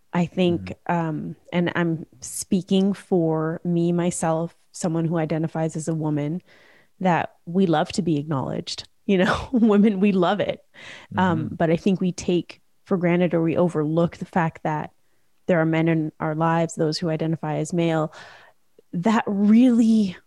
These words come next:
Speaker 1: also have that need to be acknowledged for
Speaker 2: Mm-hmm.
Speaker 1: their experiences and for all that they're already doing.
Speaker 2: Mm-hmm.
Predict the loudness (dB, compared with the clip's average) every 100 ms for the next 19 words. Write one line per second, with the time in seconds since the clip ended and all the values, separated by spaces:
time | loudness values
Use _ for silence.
0 | _ -4 2 2 0 0 2 4 2 0
1 | 0 0 0 0 0 -2 2 2 2 0
2 | -4 -8 -4 -2 -2 -2 -4 -2 -2 -4
3 | -8 -12 -14 -16 _ -20 -20 _ 0 2
4 | 4 4 2 -2 -8 _ _ _ _ _
5 | _ _ _ -2 2 2 2 -4 -6 0
6 | 2 4 4 2 0 -2 0 -2 -4 -16
7 | _ _ _ _ _ _ 0 2 4 2
8 | 2 0 -4 _ _ -16 -14 -2 2 2
9 | 2 2 0 2 0 2 0 0 0 -2
10 | 0 0 2 2 0 -4 _ _ _ _
11 | _ _ _ _ _ -10 -10 -8 -12